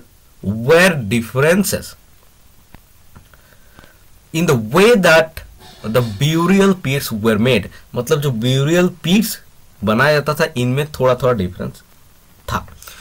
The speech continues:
तो ये जो हम आ, इंट्रोडक्शन के बाद, इंट्रोडक्शन में हमें कहा गया कि जो इजिप्ट में practice किया जाता था कुछ contemporary time में, right, वो था पिरामिड जो royal people के लिए था। लेकिन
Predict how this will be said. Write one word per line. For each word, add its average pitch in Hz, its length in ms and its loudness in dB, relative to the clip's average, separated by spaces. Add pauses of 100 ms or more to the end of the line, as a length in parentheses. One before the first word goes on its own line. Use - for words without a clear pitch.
(140)
तो 165 60 -2
ये 208 420 2
जो 233 180 4
हम 190 400 -4
आ, 131 180 4
इंट्रोडक्शन 139 720 0
के 160 100 -2
बाद, 127 220 2
इंट्रोडक्शन 143 460 -2
में 143 120 -4
हमें 131 200 -4
कहा 113 240 -2
गया 123 200 0
कि 127 220 -8 (420)
जो - 180 -10
इजिप्ट 170 340 -2
में 185 100 0
practice 147 400 -2
किया 147 160 -2
जाता 135 200 0
था 135 180 -2
कुछ 131 260 -8
contemporary 127 840 -2
time 107 260 -4
में, 107 200 -6 (200)
right, 147 200 -4 (440)
वो 139 160 2
था 151 120 0
पिरामिड 123 600 -2 (680)
जो 120 340 0 (260)
royal 120 420 2
people 123 380 -4
के 117 100 -6
लिए 104 160 -4
था। - 220 -10 (240)
लेकिन 220 420 0